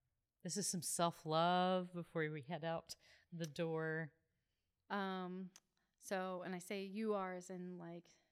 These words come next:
Speaker 1: You can even
Speaker 2: I'm
Speaker 1: hug
Speaker 2: sp-, I'm
Speaker 1: yourself.
Speaker 2: speaking to myself. Um, you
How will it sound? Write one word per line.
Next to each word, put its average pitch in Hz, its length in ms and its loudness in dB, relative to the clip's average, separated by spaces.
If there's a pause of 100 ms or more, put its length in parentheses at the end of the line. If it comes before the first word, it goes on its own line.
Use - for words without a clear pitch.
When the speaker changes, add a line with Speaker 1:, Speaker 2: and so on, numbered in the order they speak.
(140)
Speaker 1:
You 165 80 -12
can 170 160 -2
even 156 140 -2
Speaker 2:
I'm 180 100 0
Speaker 1:
hug 170 140 0
Speaker 2:
sp-, 170 120 0
I'm 202 80 2
Speaker 1:
yourself. 156 140 2
Speaker 2:
speaking 208 540 -4
to 214 40 -8
myself. 185 580 -2 (840)
Um, 202 840 -2 (1080)
you 185 920 -4